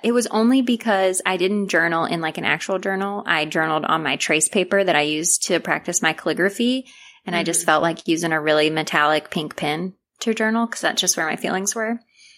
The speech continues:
Speaker 2: I love it.
Speaker 1: So I didn't really have anywhere to put it. I did feel better. And then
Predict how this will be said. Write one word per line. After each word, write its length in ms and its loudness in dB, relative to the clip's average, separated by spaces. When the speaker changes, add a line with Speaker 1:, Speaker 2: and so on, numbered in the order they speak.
Speaker 2:
I 60 -10
love 200 -8
it. 140 -8
Speaker 1:
So 80 2
I 60 4
didn't 120 4
really 140 4
have 140 2
anywhere 260 0
to 80 0
put 240 -4
it. 260 -2
I 140 2
did 500 2
feel 220 2
better. 420 0
And 240 0
then 680 2